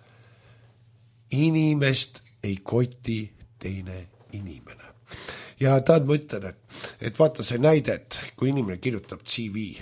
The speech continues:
see ongi kõik mula. Ma võin öelda, et inimene, kuidas on autentne, kuidas tema tööle tuleb. Hmm, ehitaks. Ma olen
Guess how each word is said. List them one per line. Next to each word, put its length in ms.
see 160
ongi 240
kõik 240
mula. 300
Ma 140
võin 180
öelda, 320
et 140
inimene, 560
kuidas 320
on 160
autentne, 640
kuidas 320
tema 220
tööle 400
tuleb. 320
Hmm, 240
ehitaks. 720
Ma 140
olen 320